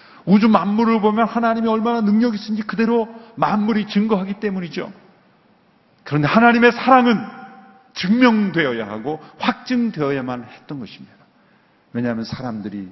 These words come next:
눈으로 보고 받아들이지 않기에, 말로써 받아들일 수 없기에, 그 아들의 죽으심으로 우리를 자녀 삼아주신 사랑만이 아버지의 사랑이 얼마나 큰 사랑인지를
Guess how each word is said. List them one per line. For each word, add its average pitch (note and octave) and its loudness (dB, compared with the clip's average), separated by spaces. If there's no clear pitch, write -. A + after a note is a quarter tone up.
눈으로 F#3+ 2
보고 D#3+ -8
받아들이지 G#2 -12
않기에, E2 -18
말로써 G3+ 0
받아들일 G#2 -12
수 - -18
없기에, - -20
그 C3 -4
아들의 A#2+ 0
죽으심으로 G2+ -6
우리를 G#3+ 6
자녀 B3 4
삼아주신 A3+ -2
사랑만이 G3 -2
아버지의 A#2+ -4
사랑이 G#2+ -8
얼마나 F#3+ 0
큰 F#3 -8
사랑인지를 B2+ -4